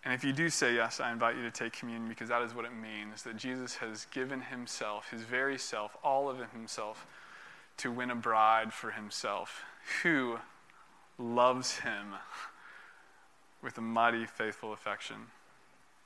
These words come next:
So pray with me, please. Oh God, I,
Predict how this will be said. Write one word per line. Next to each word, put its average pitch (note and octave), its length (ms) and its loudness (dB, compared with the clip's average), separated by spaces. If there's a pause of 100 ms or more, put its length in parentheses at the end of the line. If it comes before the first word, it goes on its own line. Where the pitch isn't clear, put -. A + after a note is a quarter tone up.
(320)
So - 160 -12
pray A2+ 180 -2
with A2 160 -10
me, G#2+ 160 -12
please. A2 300 -12 (3750)
Oh D3 60 -2
God, C3+ 320 10 (2000)
I, C#3+ 300 8